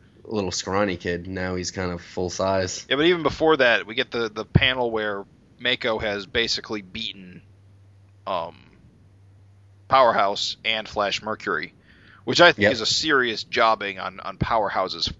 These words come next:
Speaker 2: part. Powerhouse should
Speaker 1: Yeah.
Speaker 2: be able to take Mako.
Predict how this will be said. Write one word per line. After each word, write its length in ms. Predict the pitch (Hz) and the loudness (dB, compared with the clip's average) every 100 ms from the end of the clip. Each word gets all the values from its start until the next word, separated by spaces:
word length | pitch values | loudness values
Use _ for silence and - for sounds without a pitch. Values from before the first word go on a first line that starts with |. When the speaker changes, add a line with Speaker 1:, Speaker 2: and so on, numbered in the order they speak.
| _ | _
Speaker 2:
part. 340 | - 73 57 - - - - - - - - - - - - - _ _ _ _ _ _ _ _ - _ - _ - - - - _ - | -6 -6 -6 -12 -20 -20 -20 -20 -20 -20 -20 -20 -20 -20 -20 -20 _ _ _ _ _ _ _ _ -20 _ -20 _ -16 -16 -16 -20 _ -4
Powerhouse 460 | 147 139 113 107 98 | 4 6 6 4 2
should 100 | 95 | -2
Speaker 1:
Yeah. 40 | |
Speaker 2:
be 40 | 90 | -2
able 140 | 101 | -4
to 80 | - | -4
take 200 | 107 92 | -6 -6
Mako. 440 | 95 98 95 92 | -8 -4 -2 -2